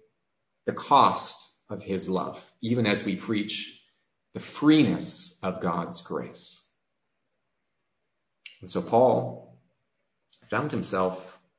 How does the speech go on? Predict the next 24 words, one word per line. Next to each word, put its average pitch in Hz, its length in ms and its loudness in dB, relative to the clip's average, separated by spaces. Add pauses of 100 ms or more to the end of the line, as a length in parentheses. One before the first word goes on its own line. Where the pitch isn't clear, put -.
(280)
sharing 131 840 0 (1000)
the 92 40 -10
sufferings 92 800 0
of - 140 -12
Christ, - 500 -14
sharing 107 540 0
abundantly 101 960 -2 (640)
in 90 120 -4
the 85 80 -4
sufferings 87 680 -4
of - 100 -16
Christ. - 540 -12 (1400)
But - 500 2 (320)
that 107 100 4
is 110 100 6
not 123 260 4
the - 80 -6
whole 127 240 6
story, - 440 4 (960)
'cause 95 140 -4
Paul 98 200 4
says 95 360 4
that 98 160 0
just - 500 2